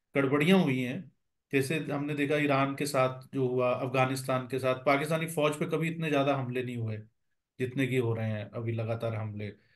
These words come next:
और, अ, तो ये बहुत सारी चीजें जो है उनके उसमें हुई। तो आसिम मुनीर, अ, जो है उनको वो, अ, असल में, अ, जब वो रिटायर, अ, होने के I think दो दिन पहले या दो दिन बाद शायद,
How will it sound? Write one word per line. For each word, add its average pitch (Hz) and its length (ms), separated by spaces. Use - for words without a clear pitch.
और, 135 380
अ, 127 680
तो 185 100
ये 202 260
बहुत 175 440
सारी 190 220
चीजें 180 420
जो 160 120
है 165 100
उनके 160 420
उसमें 147 380
हुई। 151 200
तो 202 160
आसिम 160 460
मुनीर, 202 420
अ, 175 100
जो 175 200
है 202 160
उनको 190 680
वो, 165 60
अ, 147 120
असल 180 320
में, 214 400
अ, 160 480
जब 165 280
वो 196 320
रिटायर, 156 680
अ, 135 100
होने 151 360
के 185 140
I 165 180
think 185 220
दो 147 280
दिन 180 240
पहले 143 600
या 165 100
दो 175 180
दिन 185 180
बाद 151 240
शायद, 98 340